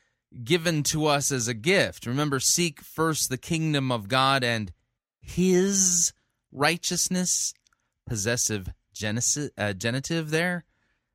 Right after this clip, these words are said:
The righteousness of God that's given to us, imputed to us by Christ. Jesus is all ab-, you know, the, the gospel message is all about substitution.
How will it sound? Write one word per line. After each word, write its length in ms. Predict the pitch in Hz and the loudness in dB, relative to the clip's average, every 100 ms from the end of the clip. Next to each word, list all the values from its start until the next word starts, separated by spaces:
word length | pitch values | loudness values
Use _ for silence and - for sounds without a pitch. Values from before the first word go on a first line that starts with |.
| _ | _
The 100 | 117 | -6
righteousness 760 | 113 131 151 - 156 - 139 135 | 0 2 2 0 0 0 0 0
of 180 | 120 95 | -2 -2
God 460 | 117 117 131 147 | 2 4 2 0
that's 220 | 127 104 - | -2 -4 -4
given 340 | 120 123 139 | -2 -2 -2
to 160 | 135 143 | 0 0
us, 140 | 135 | 0
imputed 420 | 110 - 131 139 - | -4 -2 -2 -2 -2
to 140 | 143 | -2
us 200 | 143 139 | -2 -2
by 160 | 107 101 | -4 -4
Christ. 560 | - 120 139 156 - _ _ _ _ - 127 131 | 0 0 0 -2 -8 _ _ _ _ -14 -10 -6
Jesus 520 | 113 208 240 185 139 | -2 0 2 2 2
is 140 | 131 | 2
all 220 | 165 165 | 2 2
ab-, 160 | 160 131 | -2 -4
you 100 | 147 | -2
know, 100 | 143 | -2
the, 140 | 127 131 | 0 -4
the 160 | 120 | -4
gospel 440 | 131 156 233 - 151 | -2 0 0 -2 0
message 440 | 135 180 - 95 | 2 2 0 -2
is 140 | 104 151 | -2 0
all 140 | 143 | 0
about 240 | 139 135 | 0 0
substitution. 1000 | 123 151 139 - 113 202 220 - 113 69 | 2 0 0 -4 0 2 2 2 -2 -6